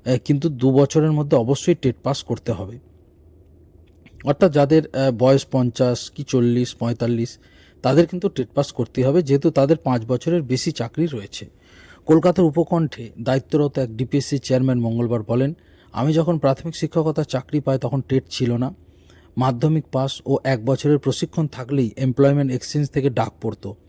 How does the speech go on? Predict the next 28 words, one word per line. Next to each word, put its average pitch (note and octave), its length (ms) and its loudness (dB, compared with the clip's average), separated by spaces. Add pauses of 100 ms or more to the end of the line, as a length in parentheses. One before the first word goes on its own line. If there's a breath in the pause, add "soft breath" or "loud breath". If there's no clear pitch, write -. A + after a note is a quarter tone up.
(400 soft breath)
লিখিত D3+ 260 2
পরীক্ষা, D3+ 380 0
শিক্ষাগত D3 480 -2
যোগ্যতা C3+ 440 0
এবং B2+ 260 0
ভাইভার, C3 480 2
আহ, B2+ 240 -6
ভিত্তিতে B2 440 -4
নিয়োগ B2+ 320 2
হতো। - 220 -10 (440 soft breath)
সেভাবেই F#3+ 420 2
আমি F3+ 160 0
নিয়োগপত্র E3 560 0
পাই। D3 280 -2
এখন D3+ 300 -4
যা D3+ 140 2
নিয়ম D3 300 2
হয়েছে D3+ 240 0
তাতে C#3 300 -2
আমি C#3 340 -2
আর C#3+ 120 0
প্রাথমিক C3 420 -6
শিক্ষকতার C#3+ 500 -4
চাকরি B2+ 320 -6
করব A2 280 -6
না। G2+ 220 -8
তার C3+ 140 -2
সংযোজন B2+ 540 -2